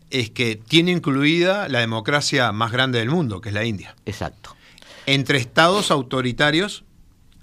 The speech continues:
Speaker 1: todo el sistema, los tres globos tenían todos estados autoritarios, excepto en el, en el, en el Shanghái, que es el que te interesa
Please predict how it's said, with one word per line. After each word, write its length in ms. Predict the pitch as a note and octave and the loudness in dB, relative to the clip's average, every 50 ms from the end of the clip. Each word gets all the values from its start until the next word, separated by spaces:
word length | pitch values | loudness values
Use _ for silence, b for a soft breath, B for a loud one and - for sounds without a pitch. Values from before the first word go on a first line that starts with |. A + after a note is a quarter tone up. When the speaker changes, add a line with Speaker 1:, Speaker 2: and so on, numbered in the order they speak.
| - - - - - - - | -20 -20 -20 -20 -20 -20 0
Speaker 1:
todo 240 | - E3 F3 E3+ D#3 | 2 4 4 4 4
el 80 | C3+ A2+ | 2 0
sistema, 640 | - B2+ A#2 A#2 C#3+ D3 D3 C3+ A#2 F#2+ F2+ F#2 - | -4 -6 -2 0 2 2 4 2 0 0 -2 -6 -8
los 220 | - G#2 G2 G2+ - | -10 -8 -8 -8 -6
tres 220 | - B2+ C3 G#2+ | -2 -2 -2 0
globos 500 | A2+ B2 C3 C3+ C#3 C#3 A#2 G2 - - - - | 0 2 2 2 2 0 -2 -4 -8 -14 -12 -8
tenían 420 | - G2 A2+ B2+ C3+ C3 A2+ G2+ | -6 -4 -2 -2 -2 -2 -2 -2
todos 280 | - A#2+ A2 G2+ - G#2+ | -4 -6 -6 -6 -8 -12
estados 340 | - - G#2+ G#2 G#2 - | -10 -8 -8 -8 -8 -8
autoritarios, 720 | A2 G2+ F#2+ F#2+ A2 G#2+ A2 G#2+ B2+ C3 C3+ E3 F3+ E3+ B B B B B B B B B | -8 -8 -8 -6 -6 -6 -4 -2 -2 0 0 0 -2 -4 B B B B B B B B B
excepto 540 | C3 B2+ - - - G3+ G3+ G3+ - - G#3+ | -4 -2 -2 0 0 0 -2 -2 -2 0 0
en 100 | F#3+ E3 | 2 2
el, 200 | D3 C#3 C3+ C3+ | 0 -2 -2 -4
en 280 | C#3+ - B2 A#2+ A#2+ | -4 -4 -4 -4 -4
el, 240 | A#2 A#2 A2+ A#2 - | -4 -4 -6 -6 -6
en 0 | - | -6
el 300 | A2 A2 G#2+ G#2+ G#2+ G2+ | -6 -6 -4 -4 -6 -6
Shanghái, 380 | G#2+ - A2+ A2 A2 B2 D3+ D3+ | -4 -4 -4 -2 0 0 0 0
que 100 | - B2 | -2 -4
es 100 | - - | -4 -4
el 260 | A#2 G#2+ G#2 G2 F#2 | -4 -4 -4 -6 -6
que 80 | - G#2 | -8 -8
te 140 | F#2 G2+ | -8 -8
interesa 420 | G2 F2 G2+ G#2 G#2+ A2 G#2+ B2 | -10 -8 -8 -8 -6 -6 -4 -4